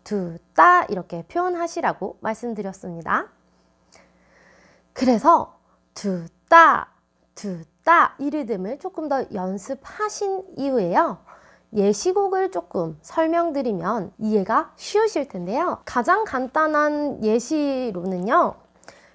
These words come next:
삼십 페이지에 나는 행복한 사람이라는 예시곡을 제가 넣어놨거든요. 그래서 쿵짝 리듬이 나오는 것들은 대개는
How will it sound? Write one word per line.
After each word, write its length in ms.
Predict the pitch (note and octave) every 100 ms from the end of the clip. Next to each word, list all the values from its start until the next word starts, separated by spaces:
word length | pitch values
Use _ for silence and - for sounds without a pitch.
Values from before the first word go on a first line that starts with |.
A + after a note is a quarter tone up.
| _
삼십 520 | - E4 E4 F4 -
페이지에 600 | D#4 C#4 - G3+ C4+ A4+ - _ _ _ _
나는 380 | F#3 F#3+ C4+ F4+
행복한 500 | F#4+ F#4 F#4 F4+ F4
사람이라는 880 | E4+ F4 E4 G#3+ - G3+ G3+ G#3+
예시곡을 720 | F#3 F3+ - A#3 G3+ G#3 D4 - -
제가 280 | - F#3 F3
넣어놨거든요. 960 | F3 G#3+ B3 E3 - A3 F3 F3 B4 - _ -
그래서 360 | F3+ G3+ F4 - - - - _
쿵짝 800 | - A3 F3 F3 _ G4+ B4 C4
리듬이 520 | A3 C#4 F#4 F4+ F4+
나오는 500 | G#3 A3 D4+ D#4+ D#4
것들은 520 | F#3 - D#4+ G#4 E3+ - _ _
대개는 480 | - G#3+ F#3+ G#3 G4+